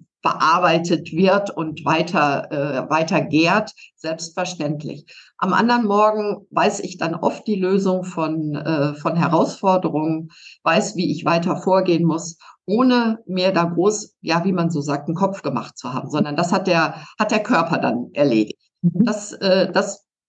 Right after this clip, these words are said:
Speaker 1: ist für mich wichtig. Und das ist auch ein großer Vorteil, weil bei meinem Präsidentinnenamt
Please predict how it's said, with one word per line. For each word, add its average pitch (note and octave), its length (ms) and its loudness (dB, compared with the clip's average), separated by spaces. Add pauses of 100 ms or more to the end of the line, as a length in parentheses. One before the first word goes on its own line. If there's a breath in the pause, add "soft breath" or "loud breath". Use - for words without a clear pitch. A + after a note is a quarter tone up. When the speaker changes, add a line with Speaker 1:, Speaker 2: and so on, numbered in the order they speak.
(280)
Speaker 1:
ist - 220 -8
für G#3 80 0
mich G3 100 0 (640)
wichtig. - 280 -2 (420 loud breath)
Und F#3+ 240 -6
das G#3 200 0
ist - 260 -4
auch E3+ 280 -2
ein F3 120 2
großer G3 640 2 (420 loud breath)
Vorteil, A#3+ 580 2
weil F#3 300 2 (180)
bei F3+ 100 2
meinem F3+ 640 2
Präsidentinnenamt G3 1400 0